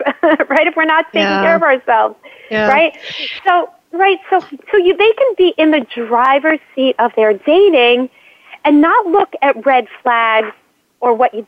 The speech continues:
Speaker 1: don't want, 'cause who cares about that? But let's focus on what you do want.
Speaker 2: Mm-hmm. Right.
Speaker 1: That makes it,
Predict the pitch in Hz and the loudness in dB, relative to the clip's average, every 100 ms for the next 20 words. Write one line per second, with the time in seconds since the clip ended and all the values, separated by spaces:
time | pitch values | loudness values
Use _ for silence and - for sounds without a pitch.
0 | - 285 349 233 208 196 185 196 - _ | -2 0 0 0 0 0 -2 -6 -14 _
1 | _ _ _ 302 269 359 415 403 277 233 | _ _ _ -4 0 0 2 0 0 -2
2 | 170 320 427 320 302 _ _ _ _ - | -2 0 0 0 -2 _ _ _ _ -6
3 | 302 440 - - 330 320 320 294 - - | -2 -2 -4 -6 -2 0 0 -2 -2 -4
4 | 233 233 220 233 - 214 202 - _ - | -2 -2 -2 -2 -2 -8 -8 -12 _ 0
5 | 220 233 185 170 147 143 - _ _ 214 | 2 2 0 -4 -4 -6 -12 _ _ -2
6 | 202 202 202 202 180 _ _ _ _ - | -2 0 -2 -2 -4 _ _ _ _ -6
7 | 165 165 160 254 320 - 285 254 - 220 | -4 -2 -2 0 0 0 0 0 0 -4
8 | 214 | -4